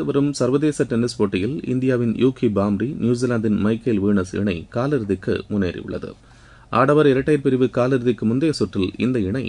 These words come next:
ஆறு நான்கு, மூன்று ஆறு, பத்து மூன்று என்ற செட் கணக்கில் ஹங்கேரி மற்றும் கஜகஸ்தான் இணையை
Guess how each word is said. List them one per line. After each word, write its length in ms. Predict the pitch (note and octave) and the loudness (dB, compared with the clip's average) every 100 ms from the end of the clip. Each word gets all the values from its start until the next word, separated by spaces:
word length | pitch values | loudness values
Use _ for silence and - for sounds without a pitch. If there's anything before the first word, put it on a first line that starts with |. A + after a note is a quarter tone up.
| F#2+ - - - | -8 -14 -14 -2
ஆறு 280 | G#2+ E3 E3 | 0 0 0
நான்கு, 380 | C3 B2+ C#3+ C#3+ | 0 0 0 0
மூன்று 320 | A2+ C#3 B2+ | 0 0 0
ஆறு, 220 | G2+ A2 C3 | 0 0 -2
பத்து 280 | C3 - E3 | -4 -2 0
மூன்று 240 | B2+ C3 | 0 0
என்ற 140 | B2 G#2+ | 0 -2
செட் 200 | G2+ - | -4 -2
கணக்கில் 400 | G2+ F#2+ G2 F#2 - - - - | -2 0 -2 -2 -6 -20 -20 -8
ஹங்கேரி 480 | - C#3+ F#3 F3+ C#3+ C3+ - | -2 0 4 4 4 0 -4
மற்றும் 300 | A#2 A#2+ A2 | -4 -2 0
கஜகஸ்தான் 540 | G#2+ C3 C#3+ - G2 F#2+ | 0 0 -2 -4 -4 -2
இணையை 360 | G2 F2+ E2 | -2 -2 -6